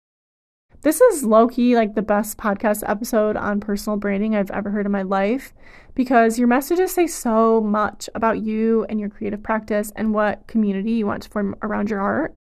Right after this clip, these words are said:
So if you, I know I didn't use the word personal branding in this episode at all, but it's pretty much personal branding. So if you ever have been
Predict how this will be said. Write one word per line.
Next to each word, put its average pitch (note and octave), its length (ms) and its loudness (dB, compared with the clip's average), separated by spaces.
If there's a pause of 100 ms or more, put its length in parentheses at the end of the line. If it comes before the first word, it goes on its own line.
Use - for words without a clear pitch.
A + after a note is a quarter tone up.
(320)
So A#3+ 340 6
if A#3+ 220 0
you, B3 280 2
I A3 80 2
know A#3+ 120 2
I B3 100 4
didn't B3+ 180 2
use G3+ 200 -4
the G#3+ 60 -2
word G#3+ 200 -2
personal G#3+ 320 -2
branding G3 340 -4
in G3 100 -4
this G3+ 140 -4
episode G#3 380 -4
at G#3+ 100 -2
all, G#3 380 0
but A3 380 0
it's - 160 -4
pretty A4 180 -2
much - 160 0
personal C4 340 0
branding. F3+ 460 -6
So B3+ 100 0
if A3+ 140 0
you B3 140 4
ever D#4+ 240 4
have C#4+ 160 2
been A3+ 340 0